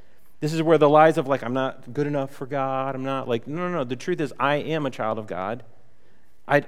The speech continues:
I sinned, yes, but I'm still a child of God. What lie did I believe to actually accomplish that sin? I thought that sin was gonna, like, actually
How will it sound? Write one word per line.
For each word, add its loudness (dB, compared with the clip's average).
I 0
sinned, 0
yes, 4
but -8
I'm -6
still -2
a -4
child -8
of -12
God. -10
What 4
lie 8
did 6
I 8
believe 0
to -4
actually -2
accomplish -2
that -2
sin? -6
I -6
thought -6
that -8
sin -6
was -6
gonna, -4
like, -4
actually -8